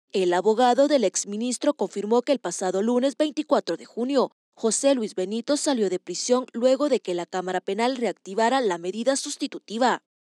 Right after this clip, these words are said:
En su resolución, la Cámara Penal ordenó a la Sala Segunda de Apelaciones del Ramo Penal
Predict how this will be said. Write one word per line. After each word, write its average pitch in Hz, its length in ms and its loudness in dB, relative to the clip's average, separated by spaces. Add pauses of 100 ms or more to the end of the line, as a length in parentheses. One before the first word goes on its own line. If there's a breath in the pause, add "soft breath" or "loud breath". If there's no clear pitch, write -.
(140)
En 208 180 -2
su 214 160 -2
resolución, 220 680 0
la 202 120 0
Cámara 190 400 -4
Penal 240 420 -2
ordenó 214 400 -2
a 277 80 0
la 208 100 -2
Sala 180 300 -6
Segunda 233 480 0
de 262 100 2
Apelaciones 233 640 0
del 302 200 0
Ramo 190 280 -4
Penal 226 460 -2